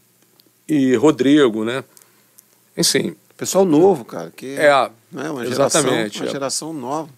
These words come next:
Speaker 1: Eu sou
Speaker 2: Mas
Speaker 1: pelo menos vinte anos mais velho do que todos eles, então, pra mim, todos são novos nesse sentido, né?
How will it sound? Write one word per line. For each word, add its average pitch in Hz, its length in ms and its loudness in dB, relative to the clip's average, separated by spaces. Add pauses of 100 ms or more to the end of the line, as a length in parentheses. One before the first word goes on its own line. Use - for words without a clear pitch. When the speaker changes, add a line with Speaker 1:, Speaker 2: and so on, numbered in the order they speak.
(140)
Speaker 1:
Eu - 120 -2
sou 214 200 2
Speaker 2:
Mas 143 80 -2
Speaker 1:
pelo 190 200 4
menos 170 320 2
vinte 160 480 2
anos 147 400 4
mais 135 240 2
velho 131 220 2
do 117 100 -10
que - 140 0
todos 131 460 2
eles, 104 300 -2
então, 135 300 -8 (1160)
pra 131 140 4
mim, 135 180 2
todos 147 320 2
são 165 140 2
novos 127 400 4 (100)
nesse 104 160 -4
sentido, 101 640 -8
né? 107 180 -10